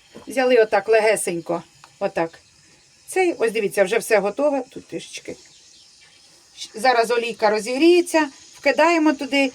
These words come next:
і будемо смажити. Уже розігрілася, я вкидаю. І так ро-, роблю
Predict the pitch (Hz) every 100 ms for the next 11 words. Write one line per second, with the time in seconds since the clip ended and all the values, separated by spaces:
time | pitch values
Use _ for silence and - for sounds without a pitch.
0 | - - 214 269 214 170 - 170 160 175
1 | 160 175 - - _ - - _ _ _
2 | _ _ _ _ _ _ - - - 202
3 | 196 185 196 269 339 339 330 302 277 _
4 | _ _ - 202 247 196 214 196 226 262
5 | 339 - _ _ _ _ _ _ _ _
6 | _ - _ _ _ _ _ - - _
7 | - _ _ - 320 392 403 247 247 240
8 | 254 262 254 320